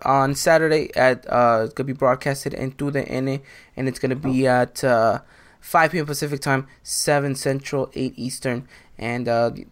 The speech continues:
Speaker 1: like you, like I've always, like I always, always say, if you guys for some reason are unable to catch that game, you guys can follow it live with us over on Twitter. Just follow us at Resaca America U S or on Instagram at Resaca America underscore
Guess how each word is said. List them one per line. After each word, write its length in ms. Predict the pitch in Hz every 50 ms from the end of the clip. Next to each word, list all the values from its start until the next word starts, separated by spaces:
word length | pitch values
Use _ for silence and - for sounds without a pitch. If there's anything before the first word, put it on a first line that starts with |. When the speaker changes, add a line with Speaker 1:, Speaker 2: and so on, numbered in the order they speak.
| - -
Speaker 1:
like 160 | 135 135 -
you, 160 | 143 - -
like 180 | - 123 123 139
I've 80 | 135
always, 420 | 151 151 147 139 139 - - - - - - -
like 200 | 127 117 127 -
I 100 | 120 110
always, 420 | - - 147 160 147 127 123 - -
always 280 | - 117 120 117 -
say, 220 | - 139 143 143 -
if 120 | 139 135
you 100 | 139 135
guys 240 | 139 135 131 131 -
for 160 | - - 143
some 300 | 135 - - 196 185 175
reason 260 | 170 165 151 151 147 135
are 220 | 127 131 127 139
unable 300 | 139 127 131 131 127 127
to 40 | 127
catch 280 | - - 127 131 - -
that 100 | 131 131
game, 200 | 151 139 135 127
you 60 | 127
guys 160 | 127 123 123 -
can 160 | - 120 117
follow 340 | - - - 135 127 127 127
it 100 | - -
live 400 | - 123 123 123 123 127 135 - _ - - - -
with 300 | - 135 156 202 185 -
us 260 | 139 139 123 - - _ - - - - _ _ -
over 320 | 127 143 147 139 139 123
on 220 | - 117 127 127 123
Twitter. 300 | - - 165 156 151 147
Just 180 | 139 135 127
follow 280 | - 127 120 117 120 123
us 120 | 123 127 - -
at 200 | - 120 - -
Resaca 320 | 127 123 - 127 123 -
America 320 | 123 117 117 - - 113
U 240 | 123 143 127 - -
S 240 | 117 127 131 135 -
or 240 | - 175 202 208 196
on 140 | 202 185 175
Instagram 440 | 175 175 - 170 151 156 151 147 147 - - - - -
at 180 | - 127 - -
Resaca 320 | 131 131 - - 113 -
America 400 | 127 120 113 - 131 - 104 - - -
underscore 800 | 127 123 123 123 127 131 - - - - 117 120 123 123 -